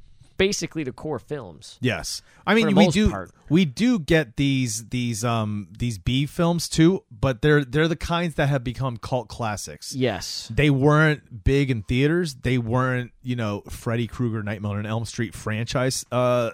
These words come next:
Speaker 2: level.
Speaker 1: Nope.
Speaker 2: But they have become kind of, you know, uh, these movies that fans of horror, they hold dear to their hearts.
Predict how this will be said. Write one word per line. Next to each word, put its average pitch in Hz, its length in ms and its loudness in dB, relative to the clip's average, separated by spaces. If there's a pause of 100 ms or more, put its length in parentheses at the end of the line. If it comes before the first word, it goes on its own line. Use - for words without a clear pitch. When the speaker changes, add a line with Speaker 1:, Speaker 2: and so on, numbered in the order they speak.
(160)
Speaker 2:
level. 135 560 -2
Speaker 1:
Nope. 120 220 -10 (400)
Speaker 2:
But 135 460 4 (320)
they 139 100 2
have 135 300 2
become 175 520 -2
kind 147 440 -4
of, 123 260 -2 (420)
you 131 160 -2
know, 107 440 0
uh, 101 340 -4 (160)
these 117 240 -6
movies 135 400 0
that 107 260 -4
fans 156 400 -2
of 160 100 -6
horror, 120 520 4 (460)
they 131 120 2
hold 165 340 4
dear 151 240 2
to - 140 -6
their 147 140 0
hearts. 147 380 0